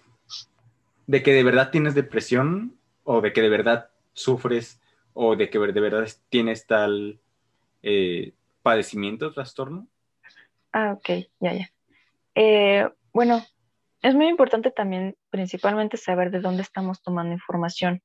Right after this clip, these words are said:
Speaker 2: o sea, si, si es confiable, porque, pues,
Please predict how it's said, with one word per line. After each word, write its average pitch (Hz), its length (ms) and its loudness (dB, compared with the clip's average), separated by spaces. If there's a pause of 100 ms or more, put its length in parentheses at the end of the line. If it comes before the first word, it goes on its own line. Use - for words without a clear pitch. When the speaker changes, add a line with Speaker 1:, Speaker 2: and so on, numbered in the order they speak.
Speaker 2:
o 180 80 -8
sea, 170 200 -6
si, 170 580 -4 (160)
si - 160 2
es 190 100 0
confiable, 190 560 0 (380)
porque, - 280 -4
pues, - 320 -6